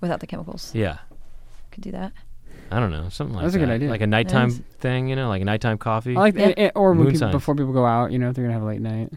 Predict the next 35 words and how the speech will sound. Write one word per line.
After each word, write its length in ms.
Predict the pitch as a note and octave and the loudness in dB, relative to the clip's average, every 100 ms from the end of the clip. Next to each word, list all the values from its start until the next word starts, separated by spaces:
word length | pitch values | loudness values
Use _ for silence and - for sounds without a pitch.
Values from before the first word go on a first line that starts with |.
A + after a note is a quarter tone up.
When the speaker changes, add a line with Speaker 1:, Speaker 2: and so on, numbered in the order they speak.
| - | 0
Speaker 2:
You 80 | |
can 100 | C#3+ | 6
even 160 | E3+ C#3 | 6 6
call 300 | - C3 D#3+ | 4 8 8
it, 160 | F#2+ - | 6 0
you 140 | A#2+ | -2
know, 80 | G2 | 0
Zodiac 480 | G2+ A#2+ A#2+ G2 G#2 | 4 4 4 0 0
Moon 240 | G#2 A#2 | 0 0
Signs. 480 | - D#2 G#2+ - - - - - - | -2 -6 -8 -14 -18 -20 -20 -20 -8
And 80 | F3+ | 0
Speaker 1:
Yeah. 220 | E3+ G#3+ | 4 4
Speaker 2:
it's, 220 | G3 - C#3 | 2 -6 -2
you 120 | B2 | 2
know, 140 | F#2+ | 2
it's, 160 | F#2 - | 0 0
Speaker 3:
It's 140 | G#2+ | -2
not 100 | F3 | 0
Speaker 2:
it's 60 | A#2+ | 2
Speaker 3:
bad. 200 | B2+ B2+ | 4 2
Speaker 2:
like, 80 | - | 0
Speaker 3:
I 40 | C3+ | 0
think 80 | F#3+ | 2
Speaker 2:
it's, 80 | |
Speaker 3:
it's 100 | B2+ - | 0 -4
a 20 | |
pretty 140 | A#2+ | -4
good 120 | A2+ A#2+ | -2 0
Speaker 2:
it's 100 | B2 | 2
Speaker 3:
idea. 80 | A#2 | 4
Speaker 2:
like 60 | |
nighttime 420 | A#2 C3+ C3+ A2 | 6 6 4 2
coffees, 480 | G2 G2 F2+ D#2 G#2 | 2 -2 -4 -8 -10
you 80 | F#2+ | -8
know? 240 | F2+ G2 | -6 -6